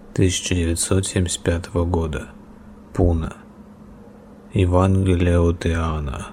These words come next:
глава один. Вначале было Слово, и Слово было у Бога, и Слово было «Бог». Все через Него начало быть,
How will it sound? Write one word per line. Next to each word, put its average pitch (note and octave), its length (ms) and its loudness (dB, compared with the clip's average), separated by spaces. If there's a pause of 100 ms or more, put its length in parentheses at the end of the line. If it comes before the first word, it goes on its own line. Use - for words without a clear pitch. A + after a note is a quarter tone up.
(200)
глава E2+ 640 0
один. D#2+ 440 -4 (1600)
Вначале A2 540 2
было G#2 380 4
Слово, E2 800 -2 (360)
и F#2+ 80 0
Слово G2+ 480 2
было E2+ 400 -2 (140)
у G#2+ 140 4
Бога, D#2+ 560 0 (600)
и G#2 100 0
Слово G2+ 520 2
было E2+ 460 -4 (340)
«Бог». F#2+ 560 0 (720)
Все - 380 0
через G#2 380 0
Него G2+ 320 2
начало F2+ 500 0
быть, F#2 600 -2